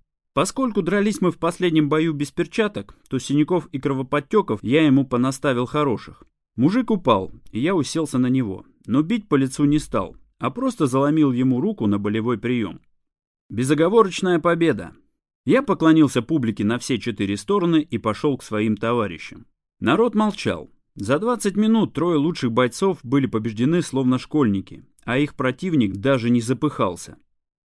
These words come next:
Весёлым и беззаботным я выглядел внешне, а в реальности, конечно, устал как морально, так и физически. К нашему руководству команды обратился лорд Гамильтон,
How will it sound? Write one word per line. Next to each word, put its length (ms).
Весёлым 500
и 140
беззаботным 720
я 200
выглядел 380
внешне, 560
а 100
в 60
реальности, 520
конечно, 560
устал 420
как 240
морально, 460
так 180
и 60
физически. 680
К 60
нашему 400
руководству 540
команды 600
обратился 580
лорд 320
Гамильтон, 600